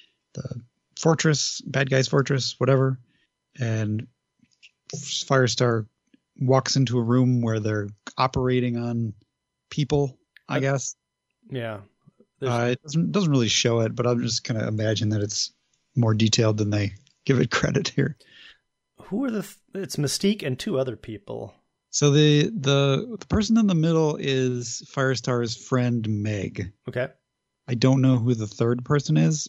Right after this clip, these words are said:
Speaker 1: Maybe her, Meg's dad. It says Meg Fallon and Howard Fallon, but I don't know who he is.
Speaker 2: And there's something happening in the, in the background there that looks like floating tubes and maybe, I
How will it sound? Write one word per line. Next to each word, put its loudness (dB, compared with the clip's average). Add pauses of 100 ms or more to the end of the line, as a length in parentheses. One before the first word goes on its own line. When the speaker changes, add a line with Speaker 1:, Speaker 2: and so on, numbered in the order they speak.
Speaker 1:
Maybe 4
her, 0 (340)
Meg's 0
dad. 2 (340)
It -20
says 0
Meg 4 (680)
Fallon 4
and 0
Howard 0
Fallon, 2 (560)
but 2
I 2
don't 2
know 2
who -2
he -4
is. -8
Speaker 2:
And -6
there's -2
something 2
happening 4
in 4
the, 0
in 0
the -2
background -2
there -6
that -8
looks -8
like -4 (100)
floating 0
tubes -2
and -6 (120)
maybe, -2 (580)
I -20